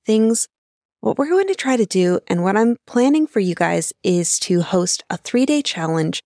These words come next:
where we're going to start our November by getting all of our planning done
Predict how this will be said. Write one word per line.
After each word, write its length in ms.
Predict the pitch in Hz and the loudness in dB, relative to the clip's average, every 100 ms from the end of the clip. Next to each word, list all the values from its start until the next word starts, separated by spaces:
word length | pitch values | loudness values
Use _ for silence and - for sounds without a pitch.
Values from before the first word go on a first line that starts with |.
| _ _ _ - | _ _ _ -4
where 140 | 185 | -2
we're 240 | 185 240 | 0 0
going 360 | 262 214 202 208 | 0 0 0 -2
to 360 | - 185 175 - _ _ | -4 -4 -6 -8 _ _
start 480 | - - - 185 - | -4 -2 0 0 0
our 160 | 226 220 | -2 0
November 760 | 208 190 165 160 165 190 220 _ _ _ 175 | 0 -2 -2 -2 0 -2 -2 _ _ _ -4
by 120 | 180 | 0
getting 280 | 180 180 180 | 0 0 0
all 160 | 175 | 2
of 80 | 175 | 2
our 140 | 170 | -2
planning 480 | - - 175 170 165 | -4 -8 -4 -2 -2
done 220 | 151 - | -4 -8